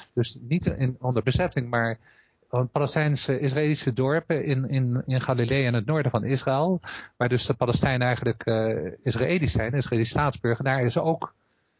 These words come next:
eh, zijn er allerlei vormen van, van verzet. Wat dus, eh, <clears throat> ja, in de ogen van Israël terrorisme is, is in de ogen van Palestijnen verzet.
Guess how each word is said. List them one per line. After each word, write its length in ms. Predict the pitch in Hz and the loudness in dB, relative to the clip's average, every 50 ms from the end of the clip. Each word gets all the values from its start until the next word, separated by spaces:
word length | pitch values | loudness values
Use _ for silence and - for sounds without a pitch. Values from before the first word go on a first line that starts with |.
| _ _ _ _ _ _ | _ _ _ _ _ _
eh, 500 | - 127 123 123 123 123 123 123 120 117 120 117 - 151 | -6 -2 0 2 2 2 2 2 0 0 -2 -2 -4 -6
zijn 240 | 135 - 139 135 123 | -4 -2 -2 -2 0
er 60 | 127 | 0
allerlei 400 | - 139 139 135 123 127 123 117 | 0 0 0 2 2 2 0 0
vormen 340 | - - 135 131 123 123 117 | 0 0 0 0 0 0 0
van, 280 | - 127 123 120 113 - - - | 0 0 0 0 -2 -4 -6 -2
van 280 | - 131 123 117 120 - - | -2 -2 -2 -2 -6 -10 -8
verzet. 520 | - 131 120 - 135 120 110 - - - - - _ _ _ _ _ - - 127 120 _ _ _ _ _ | -2 -2 0 0 0 -2 -2 -4 -10 -14 -14 -14 _ _ _ _ _ -20 -20 -20 -20 _ _ _ _ _
Wat 160 | - 143 139 | -2 -2 0
dus, 240 | 131 135 127 - - | 0 0 -2 0 0
eh, 240 | 139 139 139 135 139 - | 2 2 2 2 0 0
<clears throat> 360 | - - 247 208 180 185 160 156 | 0 0 0 0 0 0 0 0
ja, 100 | 147 139 | 0 0
in 120 | 143 139 | 0 0
de 80 | 135 147 | 0 0
ogen 180 | 160 147 135 | 0 0 0
van 120 | - 135 151 | 0 0 0
Israël 280 | 170 151 151 139 131 | 0 0 0 -2 -2
terrorisme 580 | - - 135 123 123 131 156 175 160 165 - 127 | 0 0 0 0 2 0 0 0 -2 -2 -2 0
is, 160 | 127 131 - | 0 -2 0
is 160 | - 131 - | -2 -2 -4
in 80 | 127 131 | -4 -4
de 60 | 127 | -2
ogen 220 | 131 113 - 131 | -2 0 0 0
van 160 | 110 117 120 - | 0 0 2 2
Palestijnen 500 | 135 120 113 - - 143 135 127 117 - | 2 0 0 0 0 0 0 0 -2 -4
verzet. 320 | - 101 - 123 139 147 | -6 -4 -2 0 -2 -2